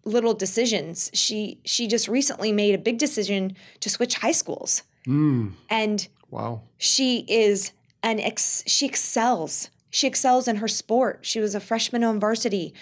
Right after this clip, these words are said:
Speaker 1: She ended with a four point oh G P A in all honors and A P level classes. I, excuse me, not A P, not A P yet, honors levels.
Speaker 2: <laughs>
Speaker 1: Um, I don't wanna misspeak, but you get my point. She,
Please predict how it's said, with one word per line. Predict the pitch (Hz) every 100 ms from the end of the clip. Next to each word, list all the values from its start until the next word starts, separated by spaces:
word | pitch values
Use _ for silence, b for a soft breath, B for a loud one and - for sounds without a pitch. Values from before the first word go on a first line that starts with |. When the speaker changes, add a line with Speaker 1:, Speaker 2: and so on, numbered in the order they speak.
| B
Speaker 1:
She | B - 233 -
ended | 220 233 202
with | 220
a | 208
four | 220 214
point | 208 220 208
oh | 208
G | 208
P | 196 226
A | 208 196
in | -
all | 185 190
honors | - 208 202 190
and | 196
A | -
P | 196 190
level | 190 190
classes. | 185 190 185 156 - - b b b b b b
I, | 185 185 -
excuse | - 185 151
me, | 147
not | 165 175
A | 165
P, | - 80 -
not | - -
A |
P | 165 156
yet, | 98 -
honors | - 196 175
levels. | - - - 415
Speaker 2:
<laughs> | - B B B B -
Speaker 1:
Um, | 202 180
I | -
don't | 196
wanna | 196 196
misspeak, | 185 - 180 - -
but | 285 226 - _ _ -
you | 285
get | 320 330
my | 277
point. | 254 - 330 240 -
She, | - 285